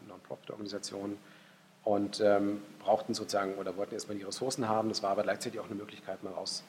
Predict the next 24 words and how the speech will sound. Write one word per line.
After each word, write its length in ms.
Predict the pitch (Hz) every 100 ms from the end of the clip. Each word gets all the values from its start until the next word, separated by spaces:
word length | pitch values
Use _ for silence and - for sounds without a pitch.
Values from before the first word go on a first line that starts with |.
| -
eigentlich 320 | 104 95 - - - - -
schon 140 | 113
mal 100 | 101
vorzufühlen, 720 | - 131 131 123 117 110 110 - - - - -
ähm, 200 | 101 92 - - - -
ja, 200 | 104 92 90
welches 240 | 95 107
Interesse 340 | 107 - -
ist 140 | 113 -
da 60 |
eigentlich 240 | 92 87 -
da 180 | 90 90
und 100 | 90
welche 160 | -
Dringlichkeit. 520 | 98 101 107 - 90
Und 80 | 92
wir 80 | 98
haben 80 | 101
tatsächlich 500 | 107 110 113 - -
mehr 200 | 104 110
als 180 | 107 -
tausendachthundert 840 | 107 107 101 - 98 - 107 104
Unterstützer 420 | 104 - 123 - 107
gewonnen 540 | - 92 151 170